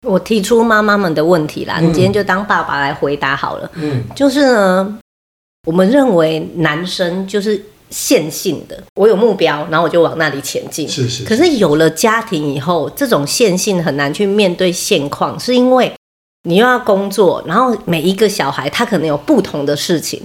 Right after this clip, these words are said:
Speaker 1: 例如说这个小孩他数学比较弱之外，他还要小提琴，
Speaker 2: 嗯，
Speaker 1: 然后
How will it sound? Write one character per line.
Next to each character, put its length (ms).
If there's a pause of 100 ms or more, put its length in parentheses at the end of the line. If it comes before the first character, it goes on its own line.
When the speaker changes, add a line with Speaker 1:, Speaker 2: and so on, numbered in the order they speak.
Speaker 1:
例 100
如 80
说 240
这 160
个 100
小 220
孩 320
他 300
数 240
学 160
比 100
较 160
弱 220
之 180
外， 300
他 120
还 140
要 180 (280)
小 220
提 220
琴， 240 (220)
Speaker 2:
嗯， 220
Speaker 1:
然 100
后 80